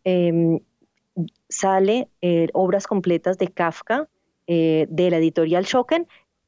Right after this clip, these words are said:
editado, no es de sorprenderse,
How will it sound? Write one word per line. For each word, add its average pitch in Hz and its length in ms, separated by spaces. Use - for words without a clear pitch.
editado, 233 720
no 175 300
es 165 180
de 185 80
sorprenderse, 202 800